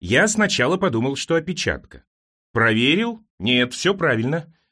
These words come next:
Значит, какая-то химия с приписками. Опять не угадал. Охранники подтвердили. Очень странный мужик.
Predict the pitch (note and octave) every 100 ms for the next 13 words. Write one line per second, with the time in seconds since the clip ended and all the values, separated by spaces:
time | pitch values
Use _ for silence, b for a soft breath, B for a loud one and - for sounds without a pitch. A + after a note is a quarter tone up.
0 | _ - D#2+ F#2 F2+ G#2 C3 C#3+ - D3+
1 | D3+ D#3 D#3 A#2+ C3+ C#3 C#3+ C#3 A2 C#3+
2 | C#3+ C#3 - B2+ B2+ C#3+ B2+ - D#2 -
3 | _ _ _ _ _ C3 D3+ B2+ B2+ B2+
4 | C#3 C#3 D#3 D#3+ D#3+ D3+ _ _ _ _
5 | _ _ E3 - A3+ A3+ G#3+ G3+ F#3 F#3
6 | F#3 B2+ F#2 D2+ - _ _ - C3 C3+
7 | C3+ B2 C3+ C3+ B2 G#2+ G2 E2+ D#2 -